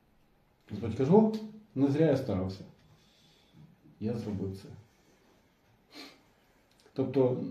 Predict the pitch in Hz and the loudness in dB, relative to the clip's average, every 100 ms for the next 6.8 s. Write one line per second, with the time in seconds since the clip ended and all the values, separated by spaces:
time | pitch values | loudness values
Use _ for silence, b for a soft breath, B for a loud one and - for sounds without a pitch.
0 | - 139 175 170 147 120 127 135 147 170 | 0 4 6 6 4 -2 -6 0 4 4
1 | - 156 147 143 135 131 143 135 113 - | 6 4 6 4 2 4 6 6 6 -2
2 | - - _ _ _ _ _ _ - 123 | -10 -18 _ _ _ _ _ _ -4 0
3 | 127 131 - 123 - 127 120 127 127 151 | 2 0 0 -2 -2 0 4 4 6 6
4 | 143 113 113 110 110 113 127 135 107 107 | 6 4 0 -2 -2 0 2 2 4 2
5 | 104 95 104 - 104 101 95 - b b | 2 0 -4 -4 -2 -2 -4 -10 b b
6 | b 110 110 113 104 104 98 | b -4 2 4 4 4 0